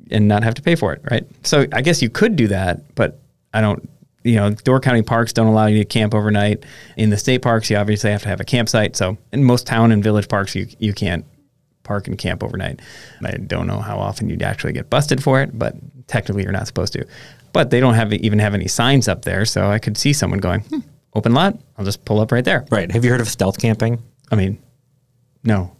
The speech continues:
Speaker 2: Well,
Speaker 1: Why?
Speaker 2: stealth camp, it's basically what you're talking about, right?
Speaker 1: Yeah.
Speaker 2: It's technically not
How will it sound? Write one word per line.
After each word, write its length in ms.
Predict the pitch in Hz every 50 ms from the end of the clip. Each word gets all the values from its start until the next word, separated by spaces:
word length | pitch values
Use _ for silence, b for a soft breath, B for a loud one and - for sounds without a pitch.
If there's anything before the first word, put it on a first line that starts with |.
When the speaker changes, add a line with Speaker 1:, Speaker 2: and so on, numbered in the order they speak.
| _ _
Speaker 2:
Well, 80 | - 117
Speaker 1:
Why? 60 | 92
Speaker 2:
stealth 200 | 92 147 143 151
camp, 200 | 151 143 123 - 127 - -
it's 160 | 135 131 110
basically 360 | - - 147 143 127 113 -
what 140 | - 101 92
you're 80 | 90 92
talking 320 | 90 104 98 87 - 92
about, 240 | 85 80 80 82 -
right? 80 | - -
Speaker 1:
Yeah. 140 | 117 101
Speaker 2:
It's 260 | 95 107 98 - - -
technically 460 | - - 131 120 113 117 107 117 104
not 380 | 95 95 98 95 92 98 -